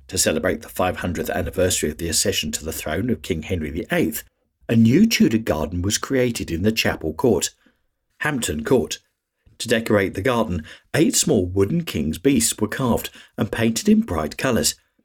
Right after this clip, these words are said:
each sitting atop a six-foot-high painted wooden column. The heraldic beasts, carved by Ben Harms, include the Golden Lion of England, the White Greyhound of Richmond, the Red Dragon of Wales, and the White Hart of Richard the second,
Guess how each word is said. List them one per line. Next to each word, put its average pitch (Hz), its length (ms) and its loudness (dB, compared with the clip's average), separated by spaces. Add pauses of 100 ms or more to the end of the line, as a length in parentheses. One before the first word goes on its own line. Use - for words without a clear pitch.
(300)
each 113 240 6
sitting 110 320 2
atop 98 320 0
a 85 80 0
six-foot-high - 1000 0
painted - 540 -2
wooden 73 300 -2
column. 113 380 2 (640)
The 240 80 2
heraldic 202 560 4
beasts, - 500 2 (360)
carved 95 320 0
by 73 160 -2
Ben 78 300 0
Harms, 117 440 0 (540)
include 127 480 2
the 113 80 4
Golden 120 520 2
Lion 80 320 -2
of 90 100 -2
England, 107 460 2 (340)
the 85 80 0
White 98 280 2
Greyhound 104 460 2
of 98 140 -2
Richmond, 110 440 0 (200)
the 82 120 2
Red 90 240 2
Dragon 95 360 2
of 82 140 -2
Wales, 95 340 2 (240)
and 107 140 -2
the 104 80 6
White 113 320 0
Hart 80 320 -2
of 90 220 -2
Richard 98 320 0
the 117 80 -2
second, 113 480 0